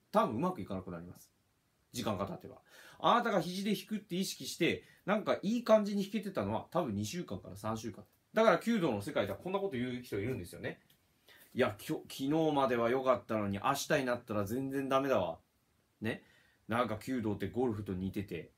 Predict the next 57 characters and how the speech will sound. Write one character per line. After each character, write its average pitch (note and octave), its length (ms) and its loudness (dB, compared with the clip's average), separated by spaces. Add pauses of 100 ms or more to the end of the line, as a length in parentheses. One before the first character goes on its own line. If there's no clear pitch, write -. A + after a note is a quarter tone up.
(120)
な D3+ 140 4
ん E3+ 100 -2
か D3 100 4
の A2 120 0
き - 120 -14
っ - 60 -18
か G#2+ 140 -8
け A2 60 -2
で G#2 80 -2
急 A#2 180 -2
に A2 80 0
当 A2 100 2
た A2+ 160 0
ん - 20 -2
な G#2+ 100 -2
く G2+ 60 -4
な F#2+ 120 -2
っ - 40 -12
た - 80 -10
り、 E2+ 140 -8
な C3 140 0
ん C#3+ 40 -8
か B2+ 80 -4
の A2 80 -2
き - 120 -12
っ - 20 -20
か - 140 -18
け G2+ 80 -4
で - 20 0
当 A2 160 0
た A#2+ 40 2
る A#2+ 100 0
よ A2+ 100 0
う - 20 -2
に F#2 80 -4
な G2 120 0
っ G2 40 -10
た - 80 -10
り E2 100 -10
と - 120 -20
か F2 60 -8
っ - 20 -12
て - 120 -20
言 F2+ 80 -8
っ - 40 -16
て F3 120 -2
る E3 80 2
ん A2 60 -2
で F2 60 -6
す - 100 -14
け - 60 -20
ど、 F#2 180 -8 (800)
多 - 100 -6 (220)
分 A#3+ 140 2
ね、 E3 80 -8
見 - 140 -6
る G4 40 -2